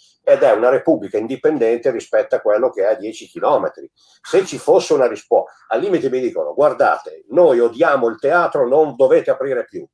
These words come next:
Ok, è una posizione, ovviamente faremmo le barricate, ma almeno, invece no, uno ti dice una cosa, vai a dieci chilometri, te ne dici un'altra. Penso che Aldo abbia, <laughs> anche lui, ma Aldo e anche Giovanni abbiano avuto la casistica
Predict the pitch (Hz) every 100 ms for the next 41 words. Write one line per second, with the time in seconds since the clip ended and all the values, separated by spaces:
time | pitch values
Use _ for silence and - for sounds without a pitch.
0 | _ _ 202 - - - _ 196 180 151
1 | 151 127 - 104 78 76 - _ _ -
2 | 85 101 110 110 - - 101 120 101 95
3 | 127 147 175 113 127 175 131 120 170 131
4 | - _ _ 208 - 151 170 - 175 170
5 | 117 117 120 151 165 160 165 110 95 120
6 | 117 123 - 113 135 143 160 123 101 98
7 | - - 90 90 71 80 - _ _ _
8 | _ - 120 127 120 104 117 123 113 104
9 | 117 110 - 143 170 - 190 - 139 92
10 | 107 110 98 92 98 - 85 82 92 123
11 | 120 98 95 98 98 120 120 107 87 _
12 | _ _ _ - 113 113 135 - 117 110
13 | 95 -